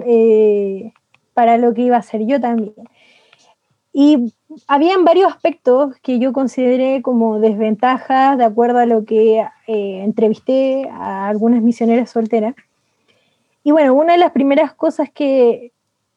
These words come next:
que ellas me dijeron que en ese minuto no entendí,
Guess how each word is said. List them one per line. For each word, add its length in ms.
que 140
ellas 240
me 140
dijeron 460
que 100
en 80
ese 240
minuto 420
no 80
entendí, 600